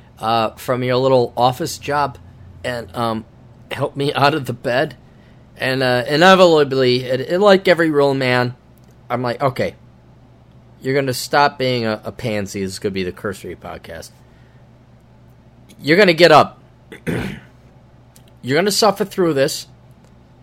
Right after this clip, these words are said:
Both your grandfathers suffered way more in World War Two.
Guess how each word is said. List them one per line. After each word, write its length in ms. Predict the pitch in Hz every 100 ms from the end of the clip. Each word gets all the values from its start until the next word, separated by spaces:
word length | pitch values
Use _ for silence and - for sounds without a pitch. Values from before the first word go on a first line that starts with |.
| _ - - _ - - -
Both 260 | 170 240
your 100 | 269
grandfathers 840 | 190 233 254 196 185 175 165 165 -
suffered 500 | 190 180 - 160 135
way 380 | 135 156 185
more 400 | 202 180 175 170
in 200 | 160 156
World 260 | 160 175 170
War 180 | 165 165
Two. 400 | 131 185 139